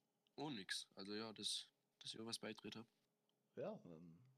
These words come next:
Speaker 2: also eine, zwei Aufrufe, die wir wahrscheinlich haben am Ende vom Monat. Dran ist der Dude von Spotify, was sich angelassen hat und sich die ganze Zeit denkt, <laughs> „Was labern die da eigentlich von Scheissdreck zusammen?“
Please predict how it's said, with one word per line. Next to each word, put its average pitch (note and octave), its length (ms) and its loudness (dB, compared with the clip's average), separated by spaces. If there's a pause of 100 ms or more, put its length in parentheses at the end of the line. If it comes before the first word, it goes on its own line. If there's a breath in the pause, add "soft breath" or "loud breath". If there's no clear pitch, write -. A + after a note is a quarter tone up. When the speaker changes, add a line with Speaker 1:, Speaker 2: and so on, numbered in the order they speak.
(680)
Speaker 2:
also F#2 320 0
eine, F#2+ 300 4
zwei - 200 -2
Aufrufe, F3 540 2
die E3 80 2
wir E3 100 2
wahrscheinlich E3+ 360 -2
haben D3+ 140 2
am D3 80 0
Ende D3 180 0
vom C3+ 160 -2
Monat. C#3 500 0
Dran F#2+ 220 4
ist - 140 2
der A2+ 80 2
Dude A2+ 280 4 (360 loud breath)
von G2+ 200 0
Spotify, D3+ 600 6
was A#2 120 4
sich - 180 0
angelassen D3 540 4
hat F#3 120 -4
und G#2+ 100 -2
sich - 140 -6
die F#2+ 80 -2
ganze F#2+ 240 0
Zeit - 80 -14
denkt, F2+ 120 10
<laughs> - 220 12
„Was - 180 0
labern C#3 600 4
die B2 60 4
da A#2+ 160 4
eigentlich A2+ 260 -2
von G#2+ 120 -4
Scheissdreck G#2+ 460 -6
zusammen?“ G2 300 -2